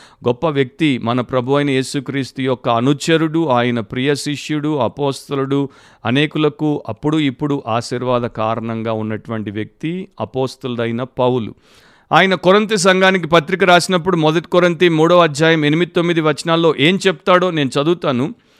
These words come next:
దాంట్లో ఆయన యొక్క మనస్తత్వం ఏంటి, ఆయన వ్యక్తిత్వం ఏంటి, దేవుడితో ఆయనకున్నటువంటి అనుబంధం ఏంటి, ఆయన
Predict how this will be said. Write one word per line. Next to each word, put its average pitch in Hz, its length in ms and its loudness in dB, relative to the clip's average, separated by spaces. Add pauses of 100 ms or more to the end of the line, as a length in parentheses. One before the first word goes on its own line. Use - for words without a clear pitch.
(420)
దాంట్లో 202 600 4
ఆయన 185 240 6
యొక్క 190 320 4
మనస్తత్వం 190 840 2
ఏంటి, 190 380 2
ఆయన 170 260 4
వ్యక్తిత్వం 196 680 2
ఏంటి, 185 340 4
దేవుడితో 185 500 4
ఆయనకున్నటువంటి 185 760 2
అనుబంధం 185 540 4
ఏంటి, 180 400 -2
ఆయన 175 420 4